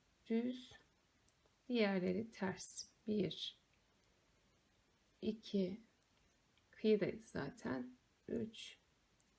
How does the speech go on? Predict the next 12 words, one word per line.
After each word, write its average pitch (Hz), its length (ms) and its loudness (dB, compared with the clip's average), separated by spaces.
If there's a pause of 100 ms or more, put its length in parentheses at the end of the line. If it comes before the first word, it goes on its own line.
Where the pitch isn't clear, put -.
(960)
ve 196 320 2 (1200)
dört. - 420 -14 (960)
Şunu 247 260 2
bir 214 60 4
göstereyim 220 560 6
size 185 300 0
hemen. 190 480 2 (240)
Bakın - 280 -6 (300)
şu - 220 -10
alttaki 208 520 0
düzleri 190 420 4
yaptık. 175 720 -2